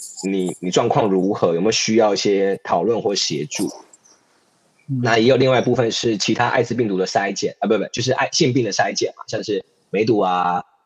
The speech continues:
Speaker 1: 呃，淋病啊、T一菌等等的，这些都是可以一并的筛检。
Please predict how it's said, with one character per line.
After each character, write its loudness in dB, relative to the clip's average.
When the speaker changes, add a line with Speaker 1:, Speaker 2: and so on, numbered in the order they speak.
Speaker 1:
呃， -2
淋 0
病 0
啊、 -4
T 4
一 0
菌 0
等 0
等 0
的， -4
这 -2
些 2
都 4
是 2
可 4
以 0
一 2
并 4
的 4
筛 0
检。 -4